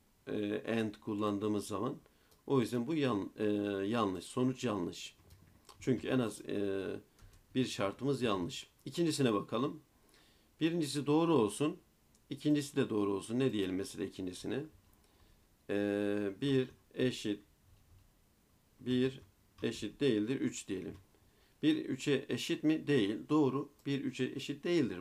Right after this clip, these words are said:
Bu doğru. İki ikiye eşittir. Bu da doğru. Her iki şartımız doğru olduğu için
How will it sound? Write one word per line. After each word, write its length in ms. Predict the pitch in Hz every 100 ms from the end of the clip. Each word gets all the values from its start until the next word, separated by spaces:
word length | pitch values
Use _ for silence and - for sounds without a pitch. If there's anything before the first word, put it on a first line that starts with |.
| -
Bu 140 | 135
doğru. 440 | 135 110 123 160 - _ _ _ _ _ _ _ _ -
İki 260 | 131 160
ikiye 360 | 151 143 131 104
eşittir. 560 | 127 123 110 - 165 160
Bu 140 | 135
da 140 | 131 107
doğru. 320 | 101 101 135
Her 140 | 143
iki 200 | 160 156
şartımız 520 | 131 131 123 120 107 -
doğru 240 | 120 123
olduğu 160 | 123 117
için 280 | - 160